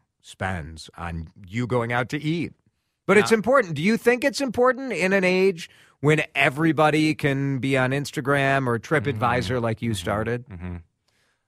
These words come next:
Speaker 2: I think that's what, I think the journalistic integrity around multiple visits ensures that you get a consistent experience, whether it's trying a dish that maybe you didn't like for the first time and trying it again to give it a second chance.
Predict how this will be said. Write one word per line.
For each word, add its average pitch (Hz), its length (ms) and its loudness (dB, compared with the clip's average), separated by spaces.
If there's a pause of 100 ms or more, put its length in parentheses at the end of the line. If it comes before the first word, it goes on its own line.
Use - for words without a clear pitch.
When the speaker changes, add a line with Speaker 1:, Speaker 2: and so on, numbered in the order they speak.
(560)
Speaker 2:
I 117 100 -2
think - 480 -8 (200)
that's 104 380 -4
what, 107 340 -4 (200)
I 95 100 -8
think 117 140 -6
the 101 80 -2
journalistic 90 840 -12 (260)
integrity 92 520 -12
around 82 560 -8
multiple 87 340 -14
visits 85 480 -14 (100)
ensures 87 580 -12
that 85 160 -12
you 82 80 -14
get 80 180 -10
a 78 240 -10 (680)
consistent 107 480 -6
experience, 90 560 -8
whether 95 420 -6
it's 85 380 -10
trying 95 300 -6
a 92 40 -6
dish 87 300 -10
that 85 180 -6
maybe 87 280 -10
you 85 140 -14
didn't 87 240 -16
like 82 220 -8
for - 140 -16
the 104 100 -8
first 104 280 -12
time 95 420 -10 (440)
and 87 140 -14
trying 87 260 -6
it 87 80 -10
again 82 280 -10
to 85 60 -14
give 82 160 -14
it 85 60 -12
a 85 60 -10
second 87 300 -14
chance. - 580 -16